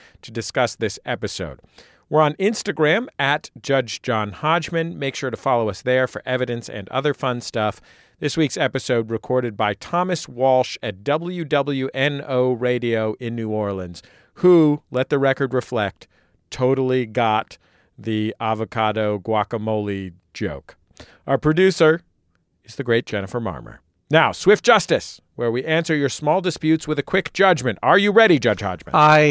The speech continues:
Speaker 2: am ready.
Speaker 1: Thea says, "When I have a cold or flu, my partner insists on sleeping with his head next to my feet and vice versa. He says this will protect him from germs. I think it's ridiculous.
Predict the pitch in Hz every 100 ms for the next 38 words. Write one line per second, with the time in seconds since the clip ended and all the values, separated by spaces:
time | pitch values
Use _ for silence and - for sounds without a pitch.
0 | 143 143 151 131 123 123 113 101 80 -
1 | - - - - _ _ _ _ _ _
2 | _ _ - 226 220 120 - 131 104 76
3 | - - _ _ _ 117 120 160 226 156
4 | 127 - 170 196 151 113 - 123 117 104
5 | 95 - 170 185 180 175 123 107 - 151
6 | - - 107 104 - 156 160 160 123 110
7 | 107 - 156 170 143 147 - - 139 135
8 | - 131 123 - _ - 98 95 117 117
9 | - 123 110 80 - _ _ _ - 151
10 | 127 120 107 131 - 117 131 - 185 -
11 | 101 117 139 135 110 208 151 87 - -
12 | _ _ _ _ - 143 - 120 127 110
13 | 120 131 127 98 69 -